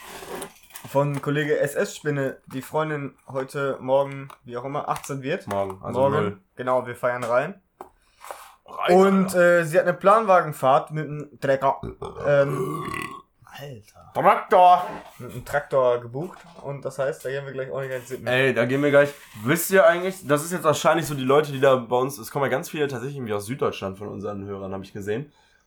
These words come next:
Speaker 2: Die, ähm, können das wahrscheinlich alles überhaupt so gar nicht nachvollziehen, dass wir voll gehypt sind auf so einer Traktorfahrt. Aber
Speaker 1: Ja.
Speaker 2: hier so in Dortmund ist das halt schon, so, machst du halt, <laughs> das, ich, ich hab's noch nie gemacht tatsächlich. Ist mir noch nie, noch nie, äh, hatte ich so ein Event.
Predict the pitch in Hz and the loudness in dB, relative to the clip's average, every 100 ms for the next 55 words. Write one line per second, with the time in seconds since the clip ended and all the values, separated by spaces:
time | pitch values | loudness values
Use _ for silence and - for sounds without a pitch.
0 | - 101 113 120 120 113 117 110 110 110 | -20 -10 -4 0 2 4 4 4 -2 -12
1 | - - 135 135 123 127 135 123 123 120 | -16 -10 -6 -4 -4 -4 -4 -2 -4 0
2 | 117 135 - 107 113 131 113 110 117 - | 0 0 -2 0 2 2 -2 -6 -6 -8
3 | 123 117 113 - 117 113 117 - 107 110 | -8 -8 -10 -4 0 0 0 -4 -10 -8
4 | 98 123 - 104 107 113 107 107 107 - | -8 -10 -6 -4 0 0 0 -2 -2 -6
5 | 131 135 139 135 120 131 151 139 143 135 | 2 4 4 4 4 4 4 4 0 -2
6 | 123 120 127 123 - 131 127 123 _ _ | -2 0 2 0 2 0 0 -8 _ _
7 | _ _ _ _ _ - 113 131 170 - | _ _ _ _ _ -2 0 2 2 4
8 | 143 143 143 180 143 - - 185 - 160 | 4 4 4 2 2 0 2 2 2 2
9 | 180 190 190 233 233 190 233 139 120 - | 4 4 4 4 2 2 4 4 2 0
10 | 107 107 113 113 131 143 135 147 185 202 | -2 -2 -4 -6 -6 -4 -4 -4 -4 -8
11 | 208 - _ _ _ - 143 165 180 165 | -12 -20 _ _ _ -6 -4 -2 -2 0
12 | 147 156 156 156 147 - _ 139 151 139 | 2 4 6 4 0 -10 _ -10 -8 -6
13 | 151 131 135 151 104 - | -6 -4 0 0 -2 -8